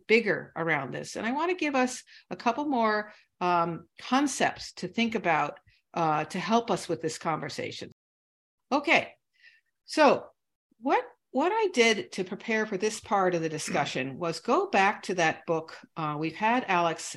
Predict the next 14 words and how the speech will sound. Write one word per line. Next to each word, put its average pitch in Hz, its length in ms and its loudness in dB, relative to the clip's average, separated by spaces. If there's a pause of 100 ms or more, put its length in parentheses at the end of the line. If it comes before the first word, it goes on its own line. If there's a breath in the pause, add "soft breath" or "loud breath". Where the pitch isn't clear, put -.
uh, 147 180 -4
Pang 180 320 0
on 165 260 -2
a - 40 -8
couple 196 280 -6
of 185 100 -8
times 180 340 0
on 165 80 -2
our 156 100 -2
Thursday 156 380 -2
webinars, 147 540 -2
the 156 100 -6
book 202 200 -6
Shorter. 185 640 -2